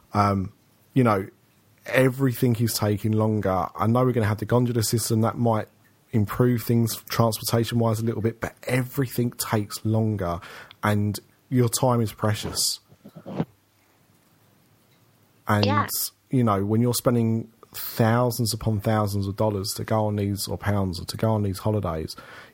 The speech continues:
Speaker 1: you want it to be the best. You wanna have, like, the most amazing time, and y-,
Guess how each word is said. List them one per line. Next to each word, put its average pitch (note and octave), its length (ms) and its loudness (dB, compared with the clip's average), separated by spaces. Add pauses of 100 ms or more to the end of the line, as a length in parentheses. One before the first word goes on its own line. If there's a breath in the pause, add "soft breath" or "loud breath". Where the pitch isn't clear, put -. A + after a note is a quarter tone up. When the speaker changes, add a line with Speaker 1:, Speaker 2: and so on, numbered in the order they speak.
Speaker 1:
you A#2+ 120 4
want A#2+ 240 2
it G#2 100 -4
to - 80 -8
be A2 100 2
the G2 60 0
best. G2 400 -2
You A2 140 2
wanna A#2 240 2
have, G2+ 360 -2
like, G2+ 120 -2
the F#2+ 60 -6
most G2+ 280 0
amazing A2+ 920 2
time, G2 640 0 (880 loud breath)
and G2+ 480 2 (500)
y-, F3+ 100 -12